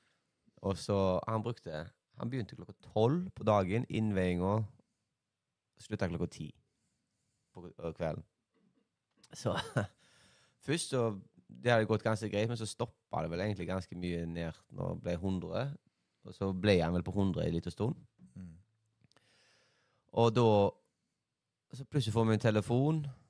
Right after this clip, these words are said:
Speaker 1: at ja, nå er han på vekta. Så kom han ut til hotellet og så ut som et skjelett. Men så viste det seg at den vekta har vært feil.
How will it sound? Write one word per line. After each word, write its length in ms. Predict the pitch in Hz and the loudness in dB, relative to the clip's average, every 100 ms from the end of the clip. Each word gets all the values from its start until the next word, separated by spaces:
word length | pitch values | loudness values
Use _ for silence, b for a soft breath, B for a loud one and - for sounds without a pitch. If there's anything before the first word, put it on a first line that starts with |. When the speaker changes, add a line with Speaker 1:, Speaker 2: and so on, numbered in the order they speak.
| _ _ | _ _
Speaker 1:
at 140 | 107 104 | -4 2
ja, 180 | 117 123 | 4 4
nå 100 | 117 | 4
er 60 | 104 | 2
han 40 | |
på 80 | 95 | 0
vekta. 360 | 90 - - 73 80 | -2 -4 -8 -8 -10
Så 160 | - 101 | -18 -8
kom 180 | 110 92 | -4 -2
han 120 | 87 | -2
ut 80 | - | -2
til 200 | 87 80 80 - | -2 -2 -8 -14
hotellet 580 | 92 90 98 87 85 98 | -10 -2 0 2 0 -2
og 60 | 92 | -4
så 180 | 90 85 | -4 -4
ut 200 | 82 82 | -4 -6
som 180 | - 80 | -6 -8
et 80 | 80 | -8
skjelett. 460 | - 85 101 135 - _ b b b b b b - | -8 -4 -4 -4 -14 _ b b b b b b -20
Men 100 | - | -12
så 80 | 107 | -4
viste 240 | 117 - | -4 -4
det 140 | - | -4
seg 20 | 87 | -2
at 200 | 85 - | -2 -4
den 200 | 87 82 | -2 0
vekta 340 | 90 92 - 82 | -2 -2 -4 -2
har 60 | |
vært 200 | 82 80 | -4 -6
feil. 280 | 85 90 131 | -4 -4 -4